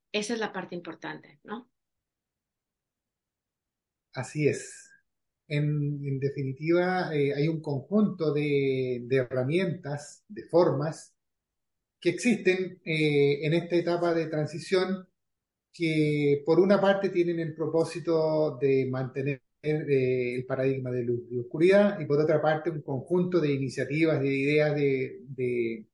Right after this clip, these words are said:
Speaker 2: de resonar con el nuevo paradigma de luz, amor y alegría.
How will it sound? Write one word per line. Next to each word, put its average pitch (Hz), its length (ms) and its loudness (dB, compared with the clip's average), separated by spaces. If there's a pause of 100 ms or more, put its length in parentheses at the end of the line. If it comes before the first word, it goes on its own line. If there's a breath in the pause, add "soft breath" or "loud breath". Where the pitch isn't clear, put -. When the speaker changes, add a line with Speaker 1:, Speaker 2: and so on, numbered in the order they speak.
(140)
Speaker 2:
de 127 320 2
resonar 143 580 2
con 131 340 -4
el 131 120 0
nuevo 143 220 2
paradigma 123 640 0
de 120 180 -4
luz, 127 240 -2
amor 120 260 -8 (100)
y 107 140 -14
alegría. 113 480 -4